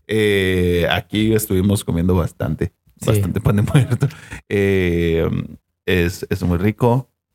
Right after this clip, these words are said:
Speaker 1: Banda, no se coman las calaveritas de azúcar, es pura pinche azúcar. Eh, y ya, ya. Tampoco caña de azúcar, güey.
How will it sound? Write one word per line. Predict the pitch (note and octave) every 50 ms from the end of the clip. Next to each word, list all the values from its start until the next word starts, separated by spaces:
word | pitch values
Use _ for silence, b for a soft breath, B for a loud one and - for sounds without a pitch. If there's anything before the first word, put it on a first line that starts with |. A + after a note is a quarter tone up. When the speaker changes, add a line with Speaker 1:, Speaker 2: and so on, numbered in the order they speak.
| - - -
Speaker 1:
Banda, | - E2+ F#2 G2 G2+
no | G2 F#2+
se | G2+ - G2
coman | - - F2+ G2 F#2+ G2 F#2+
las | F2+ F2
calaveritas | - D#2 D2 - - - E2+ E2 - - F2
de | D#2+
azúcar, | D#2 - E2 D2+ - B2+ A2+
es | F#2 -
pura | - - G2 G#2 G2+
pinche | - - A#3 - A#2+ - - -
azúcar. | - - A2 G2 - A#2+ - - _ _ _ _ _ _ _ _ _ _
Eh, | - F2+ F#2+ F#2+ F#2+ F#2+ F#2 F#2 F#2 F2+ F2 F2+ - -
y | F#2+ G2 F#2+ F#2 F#2 F2+ F2 F2
ya, | - - - _ _ _ _ _ _ _ _ _ _ - - - -
ya. | - D#3 - _ -
Tampoco | - - C#3 C3 B2 D#3 D3
caña | D3 C#3+ D3+ E3+ D#3
de | C#3
azúcar, | - C3+ B2+ - - - G#2 G#2
güey. | A2+ C3 D3 C#3+